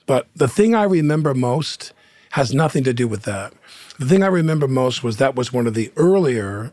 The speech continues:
I'd done a few, but not many, of the great monastic cinematographers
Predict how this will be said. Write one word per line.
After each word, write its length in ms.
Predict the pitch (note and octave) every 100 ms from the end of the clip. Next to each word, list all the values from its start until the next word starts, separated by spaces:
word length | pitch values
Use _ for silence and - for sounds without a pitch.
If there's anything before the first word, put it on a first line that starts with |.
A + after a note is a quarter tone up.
| -
I'd 160 | B2+ A#2
done 160 | B2
a 60 | A2
few, 560 | - F3 D3+ A2 F#2+ - _ - - - - -
but 120 | -
not 260 | A2+ A2 G#2+
many, 320 | A#2+ A#2+ G#2+ G2 _ _ _ _ _ _ _ _ - - - _
of 160 | C3 A2
the 100 | A#2
great 600 | G#2 C#3 C3 C#3 - - _ _ _ _ _
monastic 1160 | B2 B2 A#2+ B2 B2 A#2+ - - B2+ - - - _ _ _ _
cinematographers 1200 | - D3 B2+ A2+ - G#2+ A#2+ G#2+ G#2 G#2 G#2 -